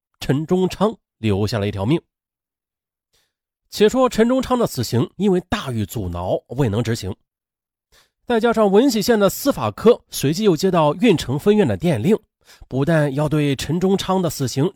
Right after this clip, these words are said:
暂停执行，还要求对案子进行复查，很是吃惊，上下那是一片沉默。科长方向明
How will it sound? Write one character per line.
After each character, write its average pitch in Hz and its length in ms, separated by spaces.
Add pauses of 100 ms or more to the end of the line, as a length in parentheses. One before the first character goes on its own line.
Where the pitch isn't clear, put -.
暂 185 160
停 139 160
执 180 140
行， 131 180 (320)
还 208 180
要 277 200
求 - 340
对 196 120
案 202 220
子 139 80
进 180 140
行 131 180
复 175 200
查， - 480 (320)
很 107 260
是 104 160
吃 151 220
惊， 196 200 (460)
上 120 320
下 139 380
那 139 80
是 135 120
一 120 120
片 160 180
沉 120 160
默。 196 220 (1080)
科 294 240
长 143 220
方 262 280
向 220 220
明 101 320